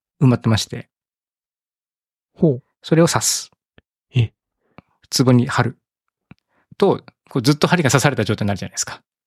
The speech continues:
Speaker 2: うん。
Speaker 1: なんでこう、鍼灸ですみたいな。
Speaker 2: あー。え、痛いんですか？
Speaker 1: うーんと、お-、そう、最初置くときチクッとしますね。
Speaker 2: へー。
Speaker 1: うん。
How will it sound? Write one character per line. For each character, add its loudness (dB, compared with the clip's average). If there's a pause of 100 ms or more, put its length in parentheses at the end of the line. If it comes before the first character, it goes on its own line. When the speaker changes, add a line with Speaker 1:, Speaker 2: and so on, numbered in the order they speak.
(120)
Speaker 2:
う 4
ん。 0 (680)
Speaker 1:
な 2
ん 4
で 4
こ 2 (100)
う、 -12
鍼 2
灸 -6 (480)
で 0
す -4
み -6
た -18
い -20
な。 -20 (1000)
Speaker 2:
あ 6
ー。 -2 (920)
え、 -6
痛 2
い 2
ん 0
で -8
す -10
か？ -20 (760)
Speaker 1:
う 0
ー 6
ん 0 (640)
と、 4 (640)
お-、 0 (100)
そ 0
う、 -2
最 -2
初 2
置 0
く -12
と 2
き -8
チ -6
ク 2
ッ 0
と -6
し -2
ま -4
す -10
ね。 -10 (1600)
Speaker 2:
へ 0
ー。 2
Speaker 1:
う 0
ん。 -4